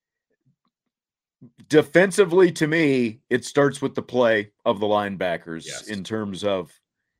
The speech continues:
Speaker 1: you know, we can, we can look at the other side of the ball as well. Defensively, it's the play of the linebackers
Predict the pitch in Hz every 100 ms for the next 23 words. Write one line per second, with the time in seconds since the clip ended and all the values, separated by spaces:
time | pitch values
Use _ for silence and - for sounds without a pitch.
0 | _ 120 98 95 131 139 117 123 139 120
1 | 117 123 131 135 117 120 120 117 120 113
2 | 101 110 107 95 104 104 87 - - 165
3 | 147 139 131 123 123 95 - - 113 135
4 | 135 117 101 104 98 87 82 - 73 -
5 | -